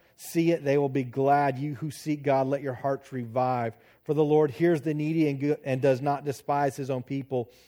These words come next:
who are prisoners. Let heaven and earth praise him, the seas and everything that moves in them. For God will save Zion and build up the cities of Judah, and people shall dwell there and possess it. The offspring of his servants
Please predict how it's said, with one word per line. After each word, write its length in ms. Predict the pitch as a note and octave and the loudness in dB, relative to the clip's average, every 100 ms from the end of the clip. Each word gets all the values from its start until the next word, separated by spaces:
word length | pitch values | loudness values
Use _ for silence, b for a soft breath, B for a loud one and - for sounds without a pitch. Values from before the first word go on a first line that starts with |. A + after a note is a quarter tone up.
| B | B
who 120 | D3 | -8
are 120 | C#3 B2 | -6 -6
prisoners. 600 | - C#3+ B2+ B2 A#2 - b b | 0 2 2 -2 -4 -6 b b
Let 180 | C#3+ C#3 | 0 0
heaven 300 | C#3+ D3+ D#3+ | 0 0 0
and 140 | D3 C#3+ | 0 -2
earth 280 | C#3+ C3 | -2 -4
praise 420 | - C#3+ C#3 C3+ - | -6 -2 -2 -2 -4
him, 220 | B2+ A2 b b | -6 -8 b b
the 80 | C#3 | -10
seas 340 | C3 D#3+ E3 D3 | -6 -2 0 0
and 120 | D3 | -2
everything 600 | C#3+ D3 C3+ C#3+ C#3 C3+ | 2 2 0 -2 -6 -4
that 180 | B2 B2+ | -4 -4
moves 320 | C3 B2+ A#2 | -4 -4 -4
in 160 | B2 | -6
them. 220 | A#2+ A2+ A#2 | -6 -6 -6
For 160 | C3 | -8
God 360 | B2 C#3 C#3 D3 | -2 0 0 0
will 120 | C#3 | -2
save 320 | - C3 B2 | -2 -4 -4
Zion 600 | A2 C3 B2+ C3+ C3+ C3 b b b | -4 -2 -2 -2 -4 -6 b b b
and 200 | C3 A2 | -10 -4
build 220 | C3+ A#2 | -2 0
up 160 | B2+ - | -2 -2
the 80 | A#2 | -10
cities 420 | - C3 B2 A2 | -8 -6 -6 -6
of 120 | A2 | -10
Judah, 440 | A2 B2 A2 G2+ b b b - | -8 -6 -6 -8 b b b -14
and 100 | A2+ | -4
people 480 | D3+ D3+ D#3 D#3 - _ _ _ | -4 -4 -6 -8 -12 _ _ _
shall 200 | - C3+ | -4 -2
dwell 340 | A#2 B2 B2+ B2 | -2 0 2 2
there 200 | B2+ B2+ | 0 -2
and 160 | A#2+ | -6
possess 520 | A2 A#2 G2+ A#2 - A#2+ | -10 -8 -4 -6 -6 -16
it. 240 | - _ _ - | -20 _ _ -14
The 100 | B2+ | -6
offspring 640 | C3+ C#3+ - D3+ C3+ C#3 | -2 -2 -4 -10 -8 -8
of 120 | B2+ A#2+ | -12 -14
his 140 | A2+ | -14
servants 560 | - C3+ A#2+ B2+ - | -4 -2 -2 -4 -12